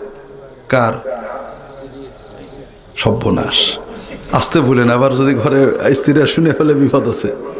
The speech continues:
রাসূলুল্লাহ সাল্লাল্লাহু আলাইহি ওয়াসাল্লাম ঘরে থাকলে খেদমতে থাকতেন কার?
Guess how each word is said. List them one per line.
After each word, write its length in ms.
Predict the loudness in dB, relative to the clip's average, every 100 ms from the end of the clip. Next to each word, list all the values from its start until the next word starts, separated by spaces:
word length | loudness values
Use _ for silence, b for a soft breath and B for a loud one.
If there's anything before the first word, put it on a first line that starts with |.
| -12 -12 -12 -12 -12 -10 B B B 2
রাসূলুল্লাহ 680 | 2 4 4 4 6 4
সাল্লাল্লাহু 100 | 4
আলাইহি 260 | 0 0 2
ওয়াসাল্লাম 300 | 2 2 0
ঘরে 300 | 0 2 2
থাকলে 480 | 0 -4 0 2 2
খেদমতে 480 | 0 -2 0 0 0
থাকতেন 440 | -2 -6 -6 -8 -4
কার? 420 | -4 -4 -8